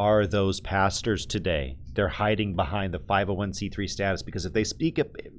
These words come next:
against anything, they're afraid they're gonna lose members. No, no, no. You will lose the members who did not matter in the biblical s-, space. I wanna be careful how I say that. What I mean by that is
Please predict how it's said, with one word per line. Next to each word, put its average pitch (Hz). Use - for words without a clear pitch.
against 170
anything, 113
they're 120
afraid 160
they're 165
gonna 147
lose 143
members. 113
No, 131
no, 151
no. 123
You 135
will 135
lose 135
the 135
members 117
who 117
did 120
not 110
matter 87
in 107
the 101
biblical 107
s-, -
space. 98
I 104
wanna 107
be 98
careful 120
how 101
I 95
say 123
that. -
What 110
I 101
mean 113
by 107
that 90
is 85